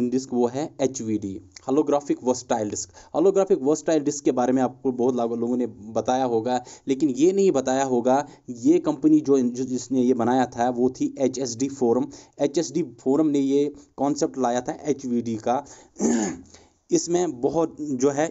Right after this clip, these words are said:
ह्यूज कैपेसिटी डेटा स्टोर करने की थी, थ्री पॉइंट नाइन टीबी से लेकर सिक्स टीबी तक इसकी कैपेसिटी थी, लेकिन <clears throat>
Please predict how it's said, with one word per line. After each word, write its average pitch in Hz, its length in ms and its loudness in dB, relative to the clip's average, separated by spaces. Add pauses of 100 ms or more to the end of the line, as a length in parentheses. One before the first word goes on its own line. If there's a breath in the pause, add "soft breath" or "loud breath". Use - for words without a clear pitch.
ह्यूज 165 280 2
कैपेसिटी 127 420 -2
डेटा 117 240 0
स्टोर 110 260 -2
करने 113 260 -2
की 120 140 -2
थी, 156 180 0 (340 loud breath)
थ्री 190 260 -4 (100)
पॉइंट 143 260 -2
नाइन 127 300 -2
टीबी 131 320 -8
से 131 120 -2
लेकर 110 320 -2
सिक्स - 460 -8
टीबी 160 280 -6
तक 147 180 -6
इसकी 127 200 -6
कैपेसिटी - 540 -10
थी, - 180 -18 (460 loud breath)
लेकिन 160 380 2 (240)
<clears throat> 240 420 2